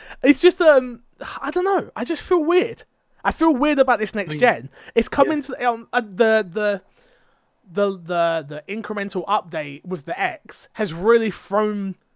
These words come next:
Speaker 1: me off of, like, "Huh, I don't, I don't feel like I need this." But I've had this
Speaker 2: Yeah.
Speaker 1: for three years now.
Speaker 2: Is that
Speaker 1: So
Speaker 2: enough time, you think, for a console? Three years?
Speaker 1: No, but I've had the X for three years. So, yeah.
Speaker 2: Yeah.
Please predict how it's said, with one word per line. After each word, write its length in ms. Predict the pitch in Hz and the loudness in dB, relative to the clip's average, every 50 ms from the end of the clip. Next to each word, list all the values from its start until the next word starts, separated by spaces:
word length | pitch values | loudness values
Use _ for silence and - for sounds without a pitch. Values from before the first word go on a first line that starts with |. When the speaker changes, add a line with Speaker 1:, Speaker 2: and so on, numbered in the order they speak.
| _ _ - | _ _ -12
Speaker 1:
me 420 | 185 202 208 202 185 180 170 - _ _ _ _ _ _ _ _ _ _ _ - - | -8 -6 -6 -6 -6 -8 -10 -12 _ _ _ _ _ _ _ _ _ _ _ -6 -2
off 420 | 208 202 - - - - - - 196 | -2 -2 -2 -4 -14 -20 -12 -6 -6
of, 120 | 180 156 | -6 -4
like, 380 | 175 170 160 160 147 156 - _ _ _ _ _ _ _ _ _ _ - | -2 -2 -2 -2 -4 -10 -18 _ _ _ _ _ _ _ _ _ _ -8
"Huh, 200 | - 370 330 208 | -4 -4 -4 -4
I 80 | 156 160 | -6 -8
don't, 240 | - 262 262 247 226 | -6 -6 -6 -6 -6
I 80 | 233 | -8
don't 320 | 220 - 247 247 208 - - | -10 -6 -8 -8 -8 -10 -14
feel 140 | - 233 | -14 -10
like 180 | 226 226 214 - | -10 -10 -10 -10
I 80 | 220 202 | -12 -12
need 320 | 202 233 277 262 190 _ | -10 -10 -10 -12 -12 _
this." 380 | - - - - - - - _ _ _ _ _ _ | -18 -20 -20 -20 -20 -20 -20 _ _ _ _ _ _
But 120 | - - 262 | -4 -2 -2
I've 100 | 285 - | 0 -2
had 140 | 311 - | -2 -2
this 140 | - - - | 0 0 0
Speaker 2:
Yeah. 40 | - | 0
Speaker 1:
for 80 | 262 247 | -2 -4
three 240 | - - 269 226 190 | -6 -6 -6 -6 -4
years 360 | 214 - 208 - 147 180 - | -4 -6 -6 -6 -8 -12 -12
now. 280 | 147 - 135 185 - _ _ _ _ _ _ _ _ _ _ _ _ _ _ _ _ _ _ _ _ _ _ _ _ _ _ - - _ _ _ _ _ _ _ _ - | -12 -14 -14 -14 -14 _ _ _ _ _ _ _ _ _ _ _ _ _ _ _ _ _ _ _ _ _ _ _ _ _ _ -20 -20 _ _ _ _ _ _ _ _ -4
Speaker 2:
Is 160 | 131 123 127 | -2 2 4
that 140 | 135 123 120 | 6 6 6
Speaker 1:
So 40 | |
Speaker 2:
enough 220 | 113 104 107 - - | 4 4 2 0 -2
time, 200 | - 120 110 113 | -6 -4 -2 -2
you 60 | 117 | -4
think, 140 | 117 - 117 | -4 -6 -6
for 120 | - 127 123 | -4 -4 -4
a 20 | |
console? 400 | - 135 123 123 123 - 139 147 | -4 -4 -6 -4 -2 -4 -4 -4
Three 320 | - - - 113 110 107 | -4 -8 -6 -4 -4 -4
years? 400 | 104 107 107 120 127 - - - | -2 -2 -4 -4 -6 -10 -8 0
Speaker 1:
No, 120 | 254 269 214 | 4 4 4
but 140 | 165 170 185 | 4 4 -6
I've 120 | 170 - | -4 -4
had 180 | 196 180 156 - | -6 -8 -8 -8
the 140 | 160 160 | -8 -4
X 200 | 185 214 - - | -4 -4 -4 -6
for 100 | - 185 | -12 -12
three 260 | 160 - 160 127 117 113 | -12 -12 -14 -14 -14 -16
years. 420 | - 78 69 95 127 - - _ | -20 -20 -20 -20 -20 -20 -20 _
So, 140 | _ - - | _ -8 -8
yeah. 500 | 175 165 160 220 285 302 - - - 113 - | -8 -6 -2 -2 -2 -2 -2 -8 -12 -8 -4
Speaker 2:
Yeah. 260 | 117 113 98 98 | -2 -2 -2 -4